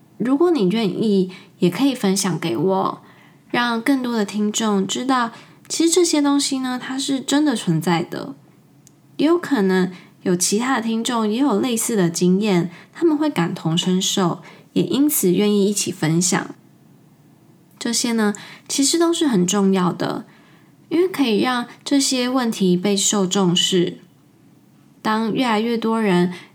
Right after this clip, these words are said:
了解和正视这些问题的时候，我们就离改变又更进一步了。所以，如果你愿意跟我分享，有几个方式可以留言给我。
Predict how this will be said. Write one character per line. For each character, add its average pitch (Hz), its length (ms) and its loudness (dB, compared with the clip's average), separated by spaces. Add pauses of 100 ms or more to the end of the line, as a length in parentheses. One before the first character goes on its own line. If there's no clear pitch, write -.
(180)
了 220 280 0
解 226 260 0
和 208 180 -2
正 214 220 0
视 208 320 -2
这 208 160 -2
些 208 160 -2
问 202 180 2
题 190 200 0
的 170 120 0
时 - 220 -4
候， 185 380 0 (540)
我 190 40 0
们 185 160 6
就 277 180 2
离 220 140 0
改 185 240 -4
变 185 420 0 (200)
又 214 100 0
更 196 240 2
进 180 240 2
一 139 60 -2
步 - 260 -2
了。 - 240 -8 (1200)
所 226 240 -2
以， 233 260 -2 (360)
如 302 120 0
果 359 120 2
你 262 160 2
愿 226 200 0
意 240 320 0
跟 233 180 0
我 190 120 2
分 190 260 2
享， 175 360 -2 (600)
有 214 120 0
几 220 200 -2
个 190 120 2
方 220 240 -2
式 240 300 0
可 208 140 -2
以 185 320 4
留 185 180 4
言 190 220 2
给 185 180 4
我。 185 420 2